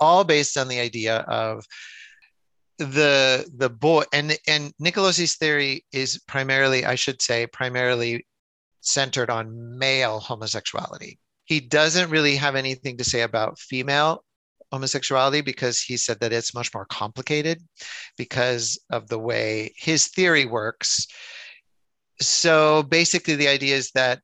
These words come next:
the boy is born into a family and he, you know, the bond with the mother is very strong at first because obviously, you know, we're, mothers carry us in their wombs and, and we bond with them naturally.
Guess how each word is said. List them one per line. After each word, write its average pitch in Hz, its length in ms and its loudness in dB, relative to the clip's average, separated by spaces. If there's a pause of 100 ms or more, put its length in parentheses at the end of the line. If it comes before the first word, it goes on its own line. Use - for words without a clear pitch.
(100)
the 131 80 -4
boy 143 560 4
is 123 180 -4
born 131 420 0
into 123 340 -8
a 117 40 -4
family 113 640 -4 (600)
and 123 520 0
he, 131 840 0 (280)
you 147 160 -2
know, 123 180 0
the 117 140 -4
bond 139 400 2
with 147 120 -4
the 139 80 -6
mother 127 280 -2
is 117 120 -8
very 117 180 -4
strong 113 420 -2
at - 140 -14
first 107 400 -6
because 107 400 -8
obviously, 107 640 -6 (520)
you 123 80 -12
know, 101 180 -10 (400)
we're, 110 160 -10 (920)
mothers 113 420 -4
carry 107 400 -4
us 127 220 0
in 107 80 -10
their 107 160 -6
wombs 160 540 0
and, 104 180 -8 (400)
and 110 120 -10
we 113 120 -10
bond 110 280 -2
with 110 140 -10
them 104 160 -10
naturally. 110 560 -6